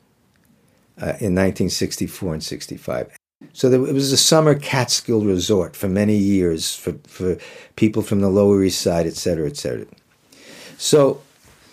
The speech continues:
they kind of ran it out of town, but they drew a circle and said you could use the name if, uh, you were fifty, sixty miles away.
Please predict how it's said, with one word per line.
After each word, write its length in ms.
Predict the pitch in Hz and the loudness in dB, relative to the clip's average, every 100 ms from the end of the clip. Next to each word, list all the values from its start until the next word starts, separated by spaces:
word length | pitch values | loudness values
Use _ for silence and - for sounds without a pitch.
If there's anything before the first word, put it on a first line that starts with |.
| _ _ _ - | _ _ _ -2
they 180 | 139 131 | 2 2
kind 380 | 139 180 175 165 | 2 -2 0 0
of 160 | 135 | 0
ran 200 | 131 151 | 0 2
it 140 | 156 151 | 2 2
out 160 | 147 | 0
of 120 | 135 - | -2 -2
town, 360 | 151 156 151 | -2 0 0
but 120 | 135 | -2
they 120 | 123 107 | -2 -4
drew 260 | 139 147 | 0 0
a 60 | 143 | 0
circle 420 | - 151 143 139 | 0 2 2 -2
and 80 | 117 | -2
said 220 | 135 127 | 0 2
you 100 | 147 | 2
could 160 | 147 135 | 0 0
use 240 | 151 147 | 0 0
the 100 | 147 | -2
name 640 | 135 127 127 127 127 - _ - | 0 2 2 0 -4 -10 _ -4
if, 440 | 107 101 - - | -2 -2 -4 -2
uh, 300 | 101 95 92 - | 0 2 -2 -4
you 180 | 101 98 | -2 -2
were 80 | 92 | -2
fifty, 360 | - - 110 | -2 -2 -2
sixty 380 | - 104 - 98 | -4 -4 -4 -4
miles 420 | 90 80 78 - | -2 -4 -6 -8
away. 320 | 65 - - | -12 -12 -16